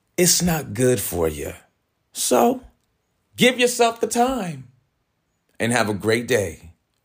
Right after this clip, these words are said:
We'll see you next week. Welcome back to Living Your Truth with Tavares. What's happening, everybody? I am him, you are them, and we are here together talking about making you happy. In this case, y'all know I, you know,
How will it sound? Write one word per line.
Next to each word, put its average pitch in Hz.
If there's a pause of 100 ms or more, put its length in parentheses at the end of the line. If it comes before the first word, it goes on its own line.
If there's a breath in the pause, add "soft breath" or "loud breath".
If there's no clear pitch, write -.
We'll 120
see 101
you 107
next 92
week. 85 (680 soft breath)
Welcome 247
back 233
to 226
Living 233
Your 233
Truth 214
with 233
Tavares. 226
What's 202
happening, 196
everybody? 190 (220)
I 135
am 156
him, 180 (260)
you 117
are 139
them, 127
and 82
we 98
are 85
here 101
together 92 (360 soft breath)
talking 180
about 165
making 170
you 170
happy. 180
In 120
this 131
case, 127
y'all 123
know 123
I, 117 (180)
you 120
know, 104